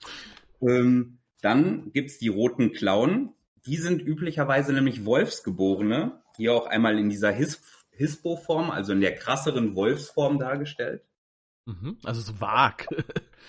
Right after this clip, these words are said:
Speaker 2: So
Speaker 1: Ja,
Speaker 2: wagmäßig.
Speaker 1: voll. Ja, gena-, ja, genau. Ja, das ist ein guter Vergleich.
Speaker 2: Ja,
Speaker 1: Ja.
Speaker 2: es ist ja,
Speaker 1: Ähm,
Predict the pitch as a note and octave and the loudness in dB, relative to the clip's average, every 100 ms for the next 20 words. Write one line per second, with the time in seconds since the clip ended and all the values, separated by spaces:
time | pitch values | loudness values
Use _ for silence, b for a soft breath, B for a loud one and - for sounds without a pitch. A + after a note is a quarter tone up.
0 | B B - - G2+ B2 - B2 C#3 - | B B 0 0 0 -6 0 2 2 0
1 | - - F3 A#3+ F3+ - A#3 C#4 G#3+ B3 | -6 0 2 2 0 0 0 2 0 -2
2 | G2 - F#4+ - - - D4 C#3 A#3 - | -4 -2 -2 -2 -4 -4 2 2 0 -4
3 | - G#2 G2+ - A#2 C#3 D#3+ D#3 F3 - | -6 -2 -2 -2 0 2 2 -2 -8 -4
4 | F#3+ F3 C3 | 2 4 4